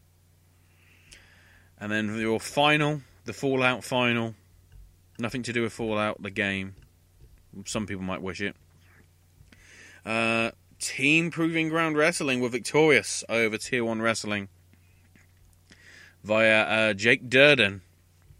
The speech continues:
hitting the Asiatic Spike on, uh, Alex Mason, who passed out and it was over, and, uh, Proving Ground Pro are the F I P Fallout twenty fifteen champions.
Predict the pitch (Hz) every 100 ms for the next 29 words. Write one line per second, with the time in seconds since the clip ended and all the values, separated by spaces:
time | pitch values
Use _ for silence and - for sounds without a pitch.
0 | _ - 117 113 117 107 107 113 110 117
1 | - - - - - 120 110 - - _
2 | _ _ _ _ _ _ _ _ - -
3 | - _ _ - 101 101 101 104 104 98
4 | 95 120 107 113 113 127 110 98 85 -
5 | _ _ _ _ _ _ _ _ _ 101
6 | 101 - 117 107 - 110 110 - 104 104
7 | 101 92 - _ - - 92 92 104 107
8 | 107 110 107 101 101 101 104 95 - -
9 | - - _ - 123 143 151 147 151 147
10 | 139 - 156 135 90 _ _ _ _ _
11 | _ - _ - 98 101 98 104 101 110
12 | 104 117 104 117 117 120 - 113 113 127
13 | 127 127 117 127 143 104 80 -